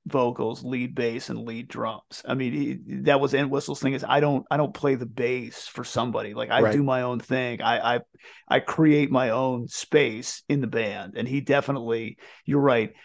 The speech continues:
Speaker 1: I, it, it's interesting that he never went on to do anything else, uh, or, you know, work with anyone else or, you know, have another band or anything like that, because he could do a lot, or he was doing a lot on these records.
Speaker 2: Absolutely.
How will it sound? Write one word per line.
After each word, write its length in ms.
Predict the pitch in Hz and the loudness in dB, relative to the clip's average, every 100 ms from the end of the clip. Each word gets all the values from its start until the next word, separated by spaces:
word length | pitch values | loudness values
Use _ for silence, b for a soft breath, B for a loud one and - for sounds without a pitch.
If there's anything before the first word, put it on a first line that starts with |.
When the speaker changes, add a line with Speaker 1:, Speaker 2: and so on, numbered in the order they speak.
| b b | b b
Speaker 1:
I, 100 | 127 | 0
it, 180 | - 147 | 2 2
it's 240 | 156 151 156 | 4 4 4
interesting 400 | 156 156 - 147 | 2 2 2 2
that 120 | 120 | 2
he 100 | 143 | 2
never 300 | 143 143 131 | 2 2 2
went 180 | 123 120 | -2 -2
on 220 | 120 123 | -2 -4
to 80 | 127 | -6
do 200 | 135 127 | -4 0
anything 360 | 123 117 120 | 0 0 0
else, 500 | 117 117 120 - - - | 2 2 2 -2 -10 0
uh, 320 | 123 113 104 | 0 0 -2
or, 260 | 104 117 110 | 0 0 0
you 80 | - | -2
know, 80 | 120 | -2
work 400 | 113 120 143 139 | 0 4 4 4
with 140 | 135 | 2
anyone 340 | 131 139 127 123 | 2 0 0 -2
else 420 | 123 123 120 - | -2 0 -2 -4
or, 160 | 113 123 | -8 -4
you 100 | 131 | -2
know, 80 | 117 | -2
have 220 | 120 123 | 2 2
another 260 | 131 127 120 | 2 -4 -4
band 460 | 127 123 120 127 | 0 2 2 0
or 80 | 113 | -2
anything 320 | 110 117 120 | -4 -4 -4
like 220 | 113 104 - | -4 -4 0
that, 200 | 113 113 | 0 0
because 400 | 117 120 107 - - | -4 -4 -4 -6 -6
he 160 | 135 | -2
could 220 | 147 180 | 4 6
do 180 | 143 151 | 8 6
a 40 | 127 | 6
lot, 420 | 120 120 110 101 _ - | 4 6 4 2 _ -2
or 100 | 131 | 0
he 100 | 151 | 2
was 280 | 143 147 127 | 6 6 6
doing 260 | 143 123 | 2 2
a 20 | |
lot 240 | 113 107 107 | 0 0 -2
on 80 | 104 | -4
these 160 | - | -8
records. 580 | 113 - - - - - _ - | -8 -8 -10 -18 -20 -20 _ -4
Speaker 2:
Absolutely. 600 | 196 208 117 107 85 78 | 0 0 -2 -4 -4 -10